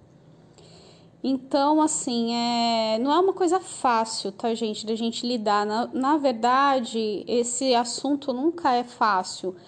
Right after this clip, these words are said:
mas a gente precisa acordar pra que, pra perceber isso. Então, o Marcos La-, o Marcos Lacerda, ele fala também sobre buraco afetivo, que eu achei,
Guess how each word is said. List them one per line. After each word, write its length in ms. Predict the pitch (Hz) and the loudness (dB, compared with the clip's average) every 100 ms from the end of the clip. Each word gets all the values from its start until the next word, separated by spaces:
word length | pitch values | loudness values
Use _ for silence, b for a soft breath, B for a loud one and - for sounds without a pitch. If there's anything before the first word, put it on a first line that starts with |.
| B B B | B B B
mas 840 | 240 262 294 311 269 226 - - - | 0 4 6 4 2 0 -4 -6 -2
a 120 | 233 | -2
gente 280 | 254 277 - | 0 -4 -4
precisa 880 | - 320 311 - - 339 359 277 | -2 0 0 -2 4 4 4 2
acordar 760 | 240 - 240 226 220 196 175 - _ _ _ _ _ _ | -2 -2 -2 0 0 0 -4 -14 _ _ _ _ _ _
pra 140 | 233 | -2
que, 440 | 226 - 247 233 - - | -2 -2 -2 -2 -6 -4
pra 120 | 254 | -2
perceber 680 | 262 311 302 - 359 285 349 | 0 0 0 0 0 2 2
isso. 460 | 330 285 - - - - B B B B - | 2 0 -4 -10 -12 -16 B B B B 2
Então, 560 | 294 294 320 359 370 | 2 4 4 4 4
o 60 | 277 | 6
Marcos 260 | 330 330 349 | 6 6 2
La-, 300 | 320 320 - | 2 2 -2
o 120 | 269 | -2
Marcos 340 | 269 277 294 | 0 0 -2
Lacerda, 560 | 254 220 - 285 285 254 | -2 0 2 2 4 2
ele 80 | 254 | 0
fala 300 | - 269 269 | 0 2 2
também 340 | 269 254 269 | 0 -2 -2
sobre 380 | 277 - 262 262 | -2 0 0 0
buraco 580 | 247 269 240 247 269 - | 0 4 4 4 2 -2
afetivo, 1000 | 285 - 330 330 - 269 254 202 196 185 - _ _ _ _ _ _ _ _ - | -2 -2 -4 -2 -4 -2 -2 -4 -8 -12 -16 _ _ _ _ _ _ _ _ -8
que 80 | 240 | -4
eu 100 | 240 | -2
achei, 680 | 214 - - 226 262 214 | -2 -4 -2 2 2 0